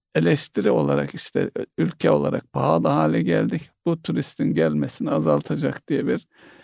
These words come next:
e, eleştiri ve endişe vardı. Ancak şimdi, e, özellikle Batı ülkelerinden gelen turistlere baktığımız zaman kendi ülkelerindeki fiyatlara yakın ve o fiyatlarda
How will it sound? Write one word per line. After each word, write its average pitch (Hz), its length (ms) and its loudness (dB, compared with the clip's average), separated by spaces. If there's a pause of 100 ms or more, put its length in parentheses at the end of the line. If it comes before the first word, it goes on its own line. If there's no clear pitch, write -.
(240)
e, 160 60 2 (340)
eleştiri 156 680 0
ve - 100 4
endişe - 460 0
vardı. 139 560 -4
Ancak 165 520 0 (520)
şimdi, 170 340 2
e, - 300 0
özellikle 160 720 0
Batı 151 240 2
ülkelerinden 156 760 0
gelen 143 320 0
turistlere - 540 -2
baktığımız - 560 -2
zaman 180 360 -4 (100)
kendi - 300 2
ülkelerindeki - 840 -2
fiyatlara 151 580 -2
yakın 156 440 0 (160)
ve 151 160 2
o - 180 0
fiyatlarda - 800 0